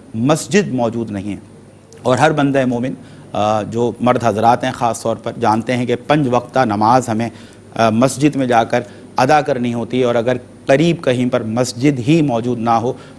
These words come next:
तो इंतहाई दुशवार है और तकलीफ़ का बाइस बनता है हर उस बंदा मोमिन के लिए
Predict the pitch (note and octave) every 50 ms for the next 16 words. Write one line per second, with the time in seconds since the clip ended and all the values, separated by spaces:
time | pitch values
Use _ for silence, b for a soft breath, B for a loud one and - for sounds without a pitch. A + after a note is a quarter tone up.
0 | B - C3 B2 - C3+ C3 C3+ C3 - D3 C3+ C#3 D3 C#3+ D3 C#3 - - -
1 | - - F#2+ G#2 C3+ C3 - C#3 C#3 C3+ C#3+ D#3 D#3 D3+ D3+ D3 C#3 C3 B2 -
2 | - C3+ - F3+ F#3 G#3+ G#3+ G#3+ - E3 C#3+ C3 C3 C3 C3 B2 - B2 A#2+ A#2+
3 | A2 C3 B2+ B2 B2 A#2+ A2 C#3 D3+ D3 B2+ B2 B2+ B2 B2+ B2+ C3 B2+ A#2 A#2
4 | A#2 A#2+ C3 C3+ B2 A#2+ A2+ G#2+ A2 G#2+